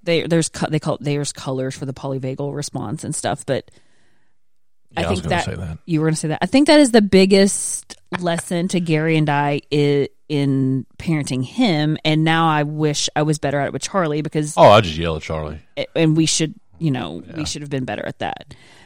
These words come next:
Speaker 1: Um, because everybody needs this. It's not just kids with behavior disorders, but Harlan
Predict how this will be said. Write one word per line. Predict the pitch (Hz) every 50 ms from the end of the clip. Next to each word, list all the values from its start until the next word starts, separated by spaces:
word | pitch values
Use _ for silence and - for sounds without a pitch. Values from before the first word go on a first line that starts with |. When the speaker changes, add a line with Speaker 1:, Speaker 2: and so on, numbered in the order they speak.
| - - _ - 160
Speaker 1:
Um, | 156 143 131 123 123 123 123 123 131 - _ _ _ - - - - - - - - - - - - - - - - - - - - - -
because | - 160 - 156 147 143 143 139 - - - - -
everybody | 147 151 165 170 143 131 - 120
needs | 113 113 92 - - - -
this. | - - -
It's | 147 -
not | 151 135 - -
just | 131 127 -
kids | - 110 -
with | - -
behavior | - 123 120 - - 80 90 139 - - _ _ -
disorders, | - 131 - 101 120 131 127
but | 139 135
Harlan | 139 - 170 165 170 165 160 147 143 139